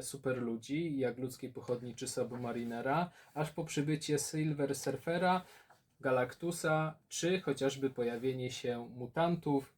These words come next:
i Spidermana w Nowym Jorku. E, jeżeli chodzi o sam komiks i wydanie, nie kończy się na planszach, e, ale co najmniej połowa tego tomu to jest ogrom dodatków specjalnych.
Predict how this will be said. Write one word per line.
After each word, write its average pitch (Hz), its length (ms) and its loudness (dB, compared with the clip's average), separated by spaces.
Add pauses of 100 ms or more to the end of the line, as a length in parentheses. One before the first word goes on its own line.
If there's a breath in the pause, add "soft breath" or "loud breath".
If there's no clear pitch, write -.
i 135 160 -4
Spidermana 117 840 -2 (540 loud breath)
w - 40 -20
Nowym 117 300 -2
Jorku. - 340 -6 (480 loud breath)
E, 151 60 0 (420)
jeżeli 180 360 4
chodzi 202 360 2
o 165 60 2
sam 156 260 2
komiks 170 760 0
i 143 100 0
wydanie, 135 600 4 (220)
nie 170 220 2
kończy 220 420 2
się 170 240 -2
na 151 380 4
planszach, 135 640 0 (280)
e, 135 320 6
ale 180 560 6 (880)
co - 260 2
najmniej 180 400 4
połowa 160 640 6
tego 151 300 0
tomu 180 440 2
to 151 240 2
jest 165 560 0
ogrom 156 560 2
dodatków 135 520 0
specjalnych. 139 600 0